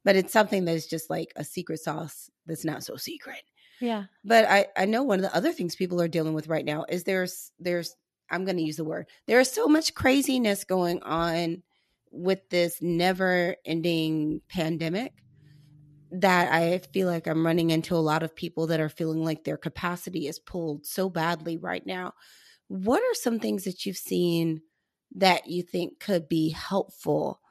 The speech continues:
Speaker 1: in the midst of dealing with all of these changes, all of this uncertainty, to help people still connect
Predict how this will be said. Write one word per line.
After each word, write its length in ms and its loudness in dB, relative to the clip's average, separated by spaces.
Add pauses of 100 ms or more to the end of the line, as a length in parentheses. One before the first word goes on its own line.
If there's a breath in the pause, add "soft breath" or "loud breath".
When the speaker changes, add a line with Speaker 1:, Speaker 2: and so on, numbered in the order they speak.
(520 soft breath)
Speaker 1:
in 180 4
the 80 4
midst 360 2
of 280 0
dealing 380 2
with 180 -2 (160)
all 400 4
of 100 -2
these 240 -2 (640)
changes, 640 -2
all 200 -2
of 60 -2
this 160 -4
uncertainty, 920 -2 (1300 loud breath)
to 120 4
help 240 -2
people 280 -2
still 320 0
connect 540 -2